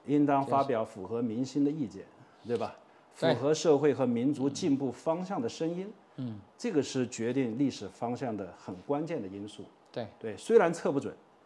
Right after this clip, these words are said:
Speaker 2: 嗯。
Speaker 1: 测不准就说明有机遇。
Speaker 2: 嗯。
Speaker 1: 对。
Speaker 2: 是啊。
Speaker 1: 嗯。
Speaker 2: 测不准这个概念当然不是一个所谓的悲观或者乐-，
Speaker 1: 是。
Speaker 2: 乐观的概念了。
Speaker 1: 嗯。
Speaker 2: 而且测不准，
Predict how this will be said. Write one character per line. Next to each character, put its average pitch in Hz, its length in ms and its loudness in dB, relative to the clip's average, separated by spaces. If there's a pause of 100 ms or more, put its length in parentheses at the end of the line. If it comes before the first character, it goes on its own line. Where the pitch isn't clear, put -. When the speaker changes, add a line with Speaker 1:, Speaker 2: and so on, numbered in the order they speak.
Speaker 2:
嗯。 113 100 -10
Speaker 1:
测 220 220 8
不 160 80 0
准 104 160 0
就 127 100 -2
说 139 160 0
明 127 100 2
有 101 140 -4
机 135 160 -8
遇。 160 140 -6 (340)
Speaker 2:
嗯。 113 160 -12
Speaker 1:
对。 101 120 -10 (1040)
Speaker 2:
是 - 160 -6
啊。 123 120 -2 (120)
Speaker 1:
嗯。 101 200 -12 (540)
Speaker 2:
测 240 180 4
不 180 80 2
准 131 300 2
这 143 100 0
个 143 140 2
概 135 200 2
念 131 220 -2
当 139 200 0
然 120 280 -2 (140)
不 127 100 0
是 131 200 -4
一 113 120 -2
个 107 400 0
所 95 220 -8
谓 101 140 -6
的 101 140 -6
悲 107 220 -2
观 104 240 -6
或 110 140 -6
者 98 140 -6
乐-， 101 260 -6 (240)
Speaker 1:
是。 127 60 -8
Speaker 2:
乐 117 180 0
观 92 260 -8
的 92 100 -14
概 90 280 -8
念 87 120 -12
了。 82 120 -16
Speaker 1:
嗯。 92 180 -14 (540)
Speaker 2:
而 131 100 -4
且 131 140 0
测 185 220 0
不 135 100 -2
准， 107 560 -6